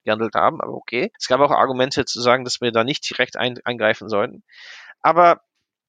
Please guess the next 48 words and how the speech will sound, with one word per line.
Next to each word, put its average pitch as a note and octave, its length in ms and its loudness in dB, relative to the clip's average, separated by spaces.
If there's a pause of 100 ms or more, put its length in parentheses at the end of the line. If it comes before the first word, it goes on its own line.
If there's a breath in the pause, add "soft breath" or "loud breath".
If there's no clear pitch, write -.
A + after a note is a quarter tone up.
ja, F#3+ 240 4
das G#3 120 -2
hat A#3+ 120 0
Konsequenzen. B3+ 560 0
Das B2 180 0
öffnet - 320 -4
au-, D#3+ 380 2
Lücken E3 320 -4
auf D#3 220 2
für - 440 -4
anderen D#3+ 320 -2
Staaten, D3+ 560 0
da C3+ 320 2
wie D3+ 80 -12
die F#3 120 -10
Türkei C3+ 360 0
oder B2 160 2
wie C3 80 -4
Russland C#3 420 -6
oder A2 120 -6
wie A2+ 180 -12
Iran. - 400 -10
Und E3+ 180 -6
man F3 240 4
muss G3 200 -2
sich D3+ 300 -6
dann D#3+ 180 0
fragen, C#3+ 480 2 (200)
wenn D3+ 220 2
die F#3 140 -2
E - 20 -2
U E3+ 160 -4 (140)
durchaus D#3+ 340 0
Frieden F3 480 -4
und D3+ 100 -6
Stabilität D#3 520 -2
haben D3 280 2
innerhalb F3 360 2
des - 160 -4
E-U-Systems, B2 720 -6
inwieweit D#3+ 500 0
muss C3 140 -6
es D3 100 -2
einen C#3+ 160 -4
viel D3+ 300 -6
aggressiveren D3 1040 0
Umgang C#3+ 420 -2
haben C#3+ 460 0